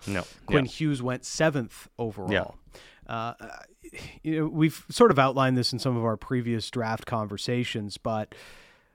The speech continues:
Speaker 2: is it, uh, glass half full thinking about the Canucks ending up in an eleven or twelve spot? You know, sometimes that just outside the top ten range, we've seen a lot of real quality players end up there because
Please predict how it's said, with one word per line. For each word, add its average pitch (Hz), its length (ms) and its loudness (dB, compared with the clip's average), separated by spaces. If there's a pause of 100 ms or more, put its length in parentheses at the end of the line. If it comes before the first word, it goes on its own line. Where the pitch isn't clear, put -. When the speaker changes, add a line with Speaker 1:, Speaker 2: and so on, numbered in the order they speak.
(800)
Speaker 2:
is 156 200 4
it, - 640 6
uh, 135 200 4
glass 160 500 4
half 156 240 6
full 170 220 4
thinking 185 400 2
about 165 240 6
the 170 60 -2
Canucks 156 400 2
ending 151 280 6
up 147 260 2 (100)
in 151 120 0
an 143 120 6
eleven 135 340 4
or 139 80 6
twelve 147 360 6
spot? 160 420 8 (320)
You 147 60 -6
know, - 20 -2
sometimes 165 680 4
that 127 300 2
just 147 260 2
outside 127 480 0
the 117 80 -4
top - 340 -4
ten 160 240 0
range, 165 380 6
we've 127 220 2
seen 127 320 0
a 113 100 -10
lot 117 220 0
of 104 220 -10
real 131 220 2
quality 123 440 -2
players 117 520 -4
end 117 200 0
up 170 220 4
there 120 240 0
because 117 640 2